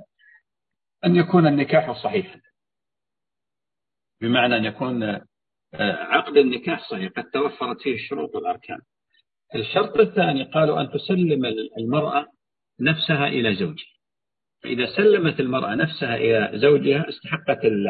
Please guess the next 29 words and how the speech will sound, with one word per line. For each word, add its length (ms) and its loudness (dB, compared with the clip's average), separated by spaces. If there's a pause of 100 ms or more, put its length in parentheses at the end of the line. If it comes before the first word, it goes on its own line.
(120)
النفقة. 440 -4 (720)
أما 200 4
إذا 160 4
عقد 360 2
عليها 340 2
ولم 240 2
تسلم 420 0
نفسها، 520 -4 (680)
تأخر 360 -2
مثلا 300 -2
الدخول 520 0
بسببها 600 -2
أو 160 -2
بسببه، 720 -4 (220)
لا 280 0
نفقة، 360 -8 (720)
لأنه 200 -4
لا 180 4
نفقة. 520 -6 (720)
آه، 680 2
والدليل 480 4
أن 140 2
النبي 360 2
عليه 260 0
الصلاة 260 -6
والسلام 320 -8
عقد 340 0
على 480 2
عائشة 560 -2